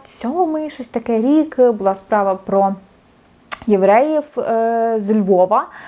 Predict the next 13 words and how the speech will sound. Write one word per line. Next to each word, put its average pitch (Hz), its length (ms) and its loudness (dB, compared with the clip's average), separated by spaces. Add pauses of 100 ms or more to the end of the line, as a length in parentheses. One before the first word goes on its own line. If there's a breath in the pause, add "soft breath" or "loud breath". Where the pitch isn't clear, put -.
(340 loud breath)
Не 247 60 2
знаю, 254 200 0
чому 196 220 -6
я, 190 120 -2
власне, 190 280 -2
зробила 190 260 0
акцент 190 300 -4
саме 190 220 -2
на 185 200 -4
національності, 254 800 -2
тому 202 200 -4
що 214 120 -8
історія 196 440 -2